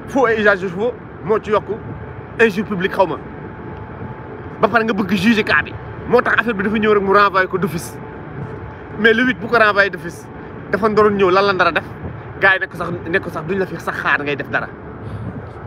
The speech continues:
Ñun suñu bopp ñoo dugal appel. Parce que yoon mayoon nañu ba le vingt-neuf.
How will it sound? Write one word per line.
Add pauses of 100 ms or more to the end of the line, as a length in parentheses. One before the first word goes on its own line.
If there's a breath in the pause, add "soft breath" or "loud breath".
(1160)
Ñun
suñu
bopp (220)
ñoo
dugal
appel. (520)
Parce
que (240)
yoon
mayoon
nañu
ba
le
vingt-neuf.